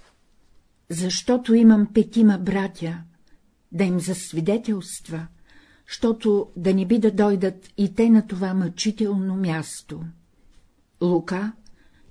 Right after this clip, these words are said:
шестнайста глава, двадесет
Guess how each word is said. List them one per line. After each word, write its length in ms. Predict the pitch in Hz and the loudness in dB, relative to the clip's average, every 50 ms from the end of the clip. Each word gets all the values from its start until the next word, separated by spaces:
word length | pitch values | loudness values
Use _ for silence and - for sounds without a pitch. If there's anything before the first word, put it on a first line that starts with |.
| - - | -20 -16
шестнайста 840 | - - 196 180 170 - - 202 208 208 196 196 190 - - - 170 | -12 -8 -6 -6 -4 0 0 0 2 2 0 -2 -4 -6 -4 -4 -4
глава, 500 | 165 170 156 151 147 - 170 175 196 208 - _ _ _ _ _ _ - _ _ _ _ _ _ - | -2 -2 -2 -2 -2 -4 -6 -6 -6 -8 -10 _ _ _ _ _ _ -20 _ _ _ _ _ _ -8
двадесет 760 | 165 190 202 196 190 185 180 - 190 180 170 - _ - | -2 0 0 0 0 -4 -6 -8 -8 -10 -10 -12 _ -20